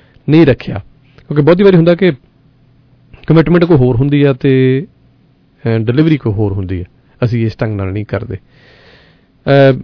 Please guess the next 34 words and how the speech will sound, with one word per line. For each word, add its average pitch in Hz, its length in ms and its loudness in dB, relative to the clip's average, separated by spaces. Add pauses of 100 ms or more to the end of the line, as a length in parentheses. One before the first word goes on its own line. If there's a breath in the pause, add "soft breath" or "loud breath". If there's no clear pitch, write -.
(1120)
ਬਹੁਤੀ 160 300 4
ਗੱਲ 180 220 4
ਇੱਕ 175 140 0
ਇਹ 165 80 4
ਵੀ 190 160 2
ਆ 160 100 4
ਕਿ 165 120 -2
ਪਿਛਲੇ 160 360 0
ਤਕਰੀਬਨ 143 720 -2
ਇਹਨਾਂ, 135 320 0
ਅਹ, - 1120 -8 (1120)
ਦੋ 127 200 0
ਦਹਾਕਿਆਂ 131 380 -2
ਤੋਂ 127 80 -4
ਵੱਧ 127 140 -2
ਸਮਾਂ 113 300 -4
ਜਿਹੜਾ 113 220 -2 (420)
ਇਸ 110 280 -6
media 110 320 -2
ਦੇ 113 60 0
ਵਿੱਚ 110 260 -6
ਹੋ 107 100 0
ਗਿਆ, 107 180 -2 (1500 soft breath)
ਇਹ 139 60 2
ਮਾਰਕੀਟਿੰਗ 151 500 4
ਕਰਨ 165 200 4
ਦੀ 165 80 2
ਲੋੜ 135 260 4
ਨਹੀਂ 135 100 2
ਪਈ, 139 180 2
ਕਿਉਂਕਿ 151 200 0
ਜਿਹੜੇ 175 560 4
ਸਾਡੇ 139 300 0
ਨਾਲ 123 440 2